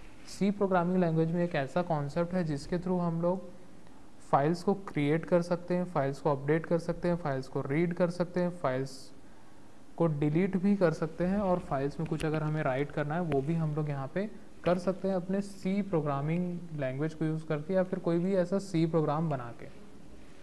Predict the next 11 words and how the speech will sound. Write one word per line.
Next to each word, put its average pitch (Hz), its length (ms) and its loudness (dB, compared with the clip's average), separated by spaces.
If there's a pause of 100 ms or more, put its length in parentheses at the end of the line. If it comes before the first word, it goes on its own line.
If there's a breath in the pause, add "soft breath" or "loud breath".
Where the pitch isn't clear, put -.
(840 loud breath)
तो 214 100 6
files 190 560 2
के 233 100 0
लिए 233 160 4
कुछ 226 240 -2
यहाँ 202 220 2
पे 220 160 0
operations 151 760 0
available 151 400 2
होते 127 280 -8
हैं, 120 140 -10